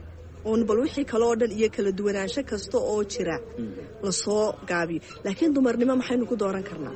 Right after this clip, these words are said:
Speaker 1: Maxaynu ku heli karnaa? Maxaynu ku gorgortami karnaa?
Speaker 2: Mm.
Speaker 1: Maxaa bulshadeenna iyo dadkeenna
Speaker 2: Waa.
Speaker 1: wax u qabanayn dumarnimo miiska ku keeni karnaa?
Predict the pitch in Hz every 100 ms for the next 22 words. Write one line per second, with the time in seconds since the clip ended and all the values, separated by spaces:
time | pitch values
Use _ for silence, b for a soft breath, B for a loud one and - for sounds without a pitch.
0 | - - 269 269 233 247 226 196 - 160
1 | 160 - - - 247 254 269 220 208 196
2 | 233 196 180 147 143 - 110 95 175 226
3 | 220 202 185 247 233 196 185 - 196 202
4 | 202 226 226 254 185 151 - 208 196 170
5 | - 233 220 220 202 185 185 180 175 170
6 | - - - - 254 220 196 226 208 190
7 | 170 175 151 143